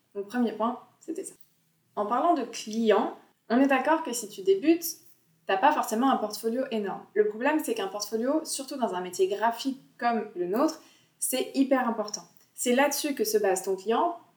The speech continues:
potentiel pour décider s'il va être ton client vraiment ou pas. Donc si t'as pas de portfolio, bah, t'as pas de client, et si t'as pas de client, tu vas avoir du mal à avoir un portfolio. C'est vraiment un cercle vicieux.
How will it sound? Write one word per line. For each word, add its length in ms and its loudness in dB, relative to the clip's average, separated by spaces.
potentiel 640 2
pour 140 -2
décider 380 2
s'il 280 0
va 80 2
être 200 -2
ton 140 -6
client 300 -4
vraiment 460 0
ou 40 -8
pas. 220 -18
Donc 120 4
si 140 4
t'as 120 6
pas 120 0
de 80 -6
portfolio, 640 2
bah, 80 0
t'as 100 0
pas 140 2
de 80 -4
client, 380 -4
et 40 -12
si 120 -4
t'as 80 2
pas 120 0
de 60 -10
client, 340 0
tu 100 -14
vas 100 2
avoir 180 0
du 80 -6
mal 180 0
à 80 6
avoir 200 2
un 80 -2
portfolio. 460 -4
C'est 160 -4
vraiment 300 -2
un 60 -2
cercle 360 -2
vicieux. 360 -10